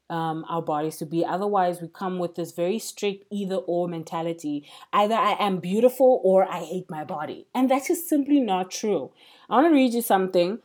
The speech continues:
that I posted on our Instagram. Check it out, Fatty Boom Boom Pod. Um, and it was posted by Fairy Cosmos, um, on Tumblr, like, probably a while ago. And it says, "Look, I don't think my stretch marks are beautiful.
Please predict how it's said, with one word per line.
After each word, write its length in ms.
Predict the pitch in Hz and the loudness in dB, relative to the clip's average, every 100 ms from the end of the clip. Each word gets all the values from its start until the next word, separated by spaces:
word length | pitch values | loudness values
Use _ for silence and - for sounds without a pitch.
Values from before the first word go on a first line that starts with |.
| - | 4
that 120 | 180 | 6
I 40 | |
posted 320 | 175 190 190 | 6 2 4
on 120 | 190 185 | 4 4
our 160 | 165 | 2
Instagram. 580 | 160 165 165 156 151 151 | -2 -2 -2 2 0 0
Check 260 | - 160 175 | -4 -6 -4
it 80 | |
out, 300 | 165 139 143 | -2 -2 -4
Fatty 240 | - 165 175 | -6 -6 -4
Boom 240 | 175 175 | -4 -4
Boom 160 | 175 180 | -4 -4
Pod. 440 | - 151 143 175 - - - - - | -2 0 0 -4 -14 -20 -20 -12 -2
Um, 640 | 175 165 165 165 165 170 _ - - _ - | 0 2 0 0 -2 -6 _ -18 -18 _ 0
and 340 | 196 196 196 | 2 2 2
it 100 | 196 | 0
was 120 | 202 | -2
posted 340 | 202 240 277 311 | 2 2 4 4
by 180 | 240 220 | 4 4
Fairy 400 | - 208 220 233 | 2 2 2 -2
Cosmos, 920 | - 202 190 175 180 170 185 233 - _ _ _ 170 | -6 -2 0 0 -2 0 0 -2 -10 _ _ _ -4
um, 280 | 170 170 | 0 0
on 180 | 151 165 | 0 -6
Tumblr, 580 | 160 170 170 170 190 208 | -4 -4 0 2 2 2
like, 260 | 170 151 - | -2 -2 -2
probably 220 | 180 175 | -2 0
a 60 | |
while 220 | 156 139 143 | 2 2 0
ago. 280 | 143 139 | -2 -2
And 120 | 147 160 | -2 -4
it 80 | |
says, 320 | - 180 175 - | 2 4 4 2
"Look, 440 | 170 - - - _ _ _ - - - - | -2 -2 -12 -18 _ _ _ -20 -20 -6 2
I 100 | 190 | 6
don't 180 | 269 | 6
think 180 | 302 359 | 6 6
my 120 | 330 | 6
stretch 380 | 277 - 208 202 | 4 2 0 0
marks 240 | 202 185 185 | 0 0 -2
are 80 | |
beautiful. 560 | 156 139 120 120 - - | -4 -6 -10 -12 -16 -20